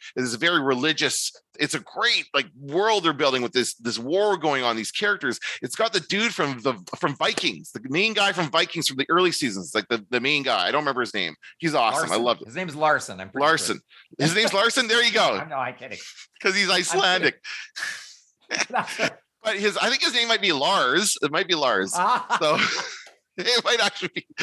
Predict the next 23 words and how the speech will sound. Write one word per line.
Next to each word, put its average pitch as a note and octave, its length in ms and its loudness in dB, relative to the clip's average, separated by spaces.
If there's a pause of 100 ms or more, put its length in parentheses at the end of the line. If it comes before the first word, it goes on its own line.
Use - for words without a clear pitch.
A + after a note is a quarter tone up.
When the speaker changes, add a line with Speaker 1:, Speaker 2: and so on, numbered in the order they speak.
(180)
Speaker 1:
whether A3 180 2
his F#3+ 160 0
dad's F3 300 2
name G#3 120 2
is G3 120 0
Lars, G#3 340 0
I B2+ 160 2
don't D3 120 0
know. A2+ 180 0 (320)
Uh, D#3+ 380 2
but F#3+ 100 2
anyway, D#3+ 340 4
no, F3+ 160 4
that's G3 240 0
great. F#3+ 240 0
He's D#3+ 220 2
very F#3+ 340 2
good. C#3+ 300 2
It's A#2 140 -2
a C3+ 40 2
great C#3+ 460 0
series. A2+ 420 2
R-, F#2 160 -2